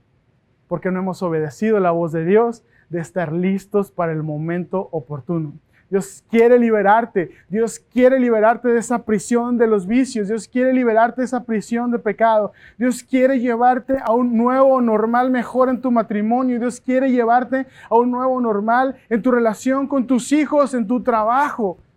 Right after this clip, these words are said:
en tu eternidad. Pero no estamos listos. Hoy es el día en el que toma la decisión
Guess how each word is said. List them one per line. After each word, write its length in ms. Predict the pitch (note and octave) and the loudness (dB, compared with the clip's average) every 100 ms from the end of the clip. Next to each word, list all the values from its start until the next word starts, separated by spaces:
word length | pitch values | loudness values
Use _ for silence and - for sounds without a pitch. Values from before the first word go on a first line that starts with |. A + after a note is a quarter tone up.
| _ _ _ _ _ | _ _ _ _ _
en 140 | G3+ | -4
tu 100 | F3+ | -2
eternidad. 720 | G3+ G3+ F#3+ F#3+ F#3 A#3 G#3 - _ _ _ _ _ _ _ _ _ | -2 0 -2 0 2 2 -2 -10 _ _ _ _ _ _ _ _ _
Pero 180 | F#3+ F#3 | -4 -2
no 200 | G3+ A3 | -2 -4
estamos 480 | - G3+ G3+ E3+ | -6 -6 -6 -6
listos. 760 | F3 F3+ G3+ G3 D3+ C#3 B2+ _ _ _ _ _ _ _ _ _ | -6 -4 -4 -6 -12 -14 -16 _ _ _ _ _ _ _ _ _
Hoy 480 | G3+ A#3 A#3+ A#3+ G#3 | 2 6 8 6 4
es 180 | G3+ G#3 | 0 -2
el 140 | F#3 | -2
día 340 | F3 G3+ D#3 C#3 _ - | -2 -2 -2 -6 _ -6
en 160 | F#3+ G3 | -2 -2
el 140 | E3+ | -2
que 120 | F#3 | -4
toma 460 | F3+ A#3 A#3 A#3 A3+ | -2 0 2 2 2
la 140 | G#3 | 0
decisión 640 | F3+ - E3 - G#3+ E3+ | 0 -4 -10 -4 -2 -2